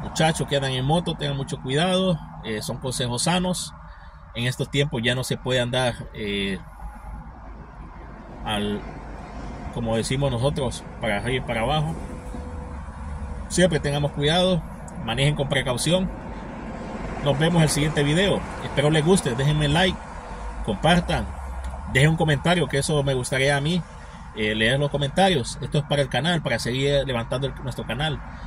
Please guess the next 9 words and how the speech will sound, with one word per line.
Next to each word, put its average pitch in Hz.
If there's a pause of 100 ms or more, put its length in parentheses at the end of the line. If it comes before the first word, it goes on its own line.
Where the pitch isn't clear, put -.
(120)
Saludes, 151
bendiciones, 139
buenas 139
noches 160
a -
todos. 160 (280)
Saludes 139
a 143
Abel 143